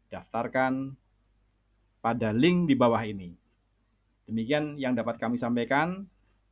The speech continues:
Tetap semangat menjaga prokes, tetap semangat dan waspada, pandemi belum berakhir.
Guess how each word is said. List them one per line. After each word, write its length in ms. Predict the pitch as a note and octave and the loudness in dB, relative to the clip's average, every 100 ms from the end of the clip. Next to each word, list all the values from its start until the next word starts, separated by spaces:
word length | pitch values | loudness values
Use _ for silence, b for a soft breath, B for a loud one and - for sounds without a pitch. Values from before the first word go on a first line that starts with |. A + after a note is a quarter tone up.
| - | -16
Tetap 260 | A2+ A#2+ | -8 -4
semangat 460 | - C#3 D3 E3+ F3 | 0 2 4 2 4
menjaga 320 | B2+ A#2+ B2 | 2 2 0
prokes, 560 | A#2+ C#3 D3+ G3 F#3 - _ _ _ _ | 2 2 4 2 0 -12 _ _ _ _
tetap 300 | A#2 A#2+ A#2 | -10 -8 -4
semangat 460 | C3+ C3+ D3+ F3 F3+ | 0 2 4 2 2
dan 140 | B2+ | 0
waspada, 800 | B2 C3 - D3+ C#3+ D#3+ F3 F#3 - | 4 2 2 2 4 4 4 -2 -8
pandemi 420 | - A#2+ B2 C3 B2+ | -2 0 2 2 2
belum 240 | B2+ B2+ | 2 4
berakhir. 500 | B2 B2+ C3+ F3+ G3 | 4 2 0 0 -2